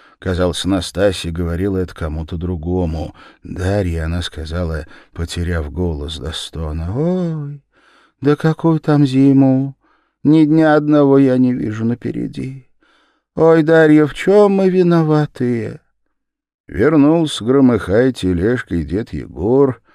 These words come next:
и старухи поднялись. Снова взялись за сундук, теперь же в три силы, и снова опустили не те силы. Пришлось Дарье крикнуть Павла.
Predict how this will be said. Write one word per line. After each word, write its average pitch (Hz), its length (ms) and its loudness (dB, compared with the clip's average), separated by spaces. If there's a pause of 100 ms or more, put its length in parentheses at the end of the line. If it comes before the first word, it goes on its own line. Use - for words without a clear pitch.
(420)
и 123 200 -2
старухи 139 640 0
поднялись. 65 1080 -8 (720)
Снова 117 460 2
взялись 98 540 -2
за 95 100 -4
сундук, 85 640 -6
теперь 87 340 -8
же 82 160 -8
в - 100 -18
три 123 360 2
силы, 101 680 -2 (360)
и - 140 -2
снова 123 760 -2
опустили 85 960 -8 (500)
не 90 160 -6
те 69 460 -14
силы. 71 640 -14 (640)
Пришлось 170 560 2
Дарье 143 420 4
крикнуть 104 540 -6
Павла. 55 760 -16